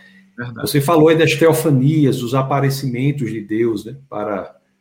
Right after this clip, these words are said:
Speaker 1: Uhum.
Speaker 2: para o casal, demonstra-, e para outras, e durante o Antigo Testamento todo nós vemos demonstrando esse intuito de Deus em, em querer se relacionar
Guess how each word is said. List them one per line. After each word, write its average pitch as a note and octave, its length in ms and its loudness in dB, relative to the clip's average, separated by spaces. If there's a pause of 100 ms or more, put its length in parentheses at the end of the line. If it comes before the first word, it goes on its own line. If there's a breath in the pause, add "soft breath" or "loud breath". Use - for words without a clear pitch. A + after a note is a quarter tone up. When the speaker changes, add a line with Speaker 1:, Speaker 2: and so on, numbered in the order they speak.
(160)
Speaker 1:
Uhum. A#2+ 260 -6
Speaker 2:
para A#2 140 -2
o - 20 -2
casal, A2 720 -4 (400)
demonstra-, C3+ 500 2
e C#4 380 -10
para A#3+ 220 -4
outras, F#3+ 300 0 (100)
e C#3 80 -4 (240)
durante D3+ 320 2
o - 20 -2
Antigo D3+ 180 -4
Testamento C3+ 520 -6
todo C3+ 200 -4
nós A#2 240 -4
vemos A#2+ 600 -4 (580)
demonstrando C3 800 -4
esse C3+ 320 -4
intuito D3 720 -2
de A#2 100 -8
Deus A#2+ 400 -2
em, C#3 400 2 (500 loud breath)
em C3+ 140 -2
querer C#3 320 2
se F#3+ 480 -4
relacionar C#3+ 640 0